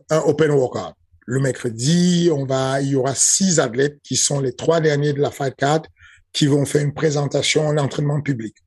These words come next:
ouvert au public et surtout, euh, en live sur YouTube. YouTube ou Facebook, je ne sais plus techniquement, je sais que m-, mes équipes ont prévu, mais en tout cas, ça sera en live. Ensuite, on aura, euh, euh, des, des,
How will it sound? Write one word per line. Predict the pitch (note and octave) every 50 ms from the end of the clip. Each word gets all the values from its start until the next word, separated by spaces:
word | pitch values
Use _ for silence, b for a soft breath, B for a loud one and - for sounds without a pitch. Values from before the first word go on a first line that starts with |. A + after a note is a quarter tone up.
| _
ouvert | E3 C3+ C3 A#2+ C#3 C#3 C#3+ B2+ - - _ _ -
au | C#3+ C#3
public | C#3 - - C3 A#2 C3 C#3 E3 F3 E3 - - B B B B B B _ _
et | D#3+ C3+
surtout, | - - D#3 C#3 - - - - E3 E3+ G3 - - -
euh, | D3+ C#3+ C#3 C#3 C3+ C#3 C3+ C3 - - _
en | - C3 C3
live | C3+ C#3 D3 D3+ C#3+
sur | - - - C3+
YouTube. | C3 C#3 C3+ - - A#2+ G2+ D#2+ _ _ _ _ _ _ _ _ _ _
YouTube | - C3+ C#3+ - - C#3+ C3+
ou | C3+
Facebook, | - - D3 B2+ B2+ C#3+ D#3 D3
je | C#3+ C3 C3
ne |
sais | A#2 - C#3+
plus | - - C3
techniquement, | C#3 B2 C#3 C#3 B2+ - C3+ B2+ C#3+ C3+
je | B2+ -
sais | C3+ A#2+
que | - C3+
m-, | C#3 B2+ - - -
mes | A#2 C3 C3 A#2 B2
équipes | B2 - C3+ -
ont | C3+ B2+
prévu, | A#2+ - C3+ B2+ B2+ E3+ F#3 F3+ B B B B B B -
mais | C3+
en | C3 A#2+
tout | - D#3
cas, | - E3+ F3 E3+
ça |
sera | - - - - C#3+ C#3+ C3+ C3+
en |
live. | C3 B2+ B2+ A#2 G#2 F2+
Ensuite, | A#2+ D3 C3+ - - G3 D#3 - - - b b b b b b b b b b _ _ _
on | D3+ D3 D#3 D3+
aura, | D3+ D3+ C#3+ C#3+ D3+ D#3 D#3+ F3 - - -
euh, | D#3+ D3+ D3 C#3+ C#3+ C#3+ C#3 C#3 C#3 C3+ C3+ C3+ C3+ C3+ C3+ C#3 C#3+ C#3+ C#3+ C#3+ _ _ _ _ _ _ - C#3
euh, | C#3 C#3 C#3 C#3 C#3 C3 A#2 B2 B2+ A2+ A#2+ A#2+ A#2+ B2 _ _ _ _ _ _ _ _ _ _ _ _ _ _ _ -
des, | D3 C3 D3+ D3 D3 C#3+
des, | B2+ C3 C#3 C#3 -